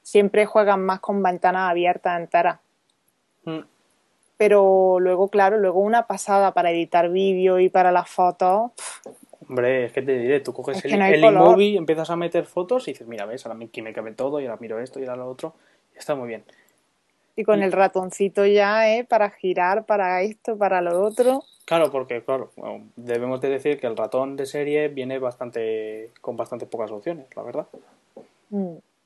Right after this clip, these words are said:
Speaker 1: Pero ya hay varios programillas que se
Speaker 2: Sí,
Speaker 1: pueden.
Speaker 2: sí, sí, sí, sí, sí.
Speaker 1: <laughs>
Speaker 2: Sí,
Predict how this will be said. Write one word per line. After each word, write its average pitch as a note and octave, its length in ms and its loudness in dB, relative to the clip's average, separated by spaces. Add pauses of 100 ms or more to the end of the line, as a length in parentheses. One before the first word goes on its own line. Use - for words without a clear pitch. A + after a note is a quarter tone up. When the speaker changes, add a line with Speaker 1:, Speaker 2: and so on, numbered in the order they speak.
(280)
Speaker 1:
Pero F#3+ 200 0
ya F3 240 2
hay F#3+ 340 4
varios E3+ 280 0
programillas E3 840 -4
que - 120 -20
se - 180 -6
Speaker 2:
Sí, G#2+ 80 -12
Speaker 1:
pueden. D#3+ 500 -2
Speaker 2:
sí, G#2 220 -8
sí, - 0 -
sí, G#2 180 -12
sí, - 140 -20 (200)
sí. - 100 -20 (1120)
Speaker 1:
<laughs> A3+ 500 0 (1700)
Speaker 2:
Sí, B2 340 -12